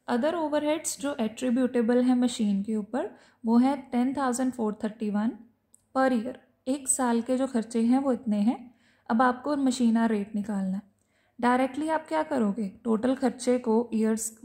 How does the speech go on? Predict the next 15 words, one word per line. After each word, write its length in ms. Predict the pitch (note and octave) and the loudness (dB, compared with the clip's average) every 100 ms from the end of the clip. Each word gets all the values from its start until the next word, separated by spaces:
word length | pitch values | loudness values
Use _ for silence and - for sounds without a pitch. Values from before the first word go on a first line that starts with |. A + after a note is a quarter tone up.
| - _ - | -20 _ -4
अ, 40 | A3 G#3+ G#3+ | 0 0 2
आवर्स 280 | A3 G#3+ G#3+ | 2 0 0
के 120 | - | -2
साथ 160 | A#3+ B3 | -2 0
डिवाइड 420 | A3 A3 G#3 F#3+ | 0 0 -2 -4
किया 260 | - D4 F4+ | -4 -4 -2
तो 260 | A#3 - | -2 -2
आपके 260 | G3+ - G#3+ | -6 -4 -6
पास 480 | G#3+ C4 - - _ _ | -2 -2 -2 -8 _ _
एक 180 | A#3+ A#3 | -2 0
घंटे 360 | A3+ G3 G3+ G3+ | 2 2 0 -4
का 220 | A#3+ - - _ _ _ G#3+ | -6 -8 -10 _ _ _ 0
रेट 280 | A3 G#3 G#3+ | 2 2 -2
आ 120 | - | -8
गया। 220 | - | -12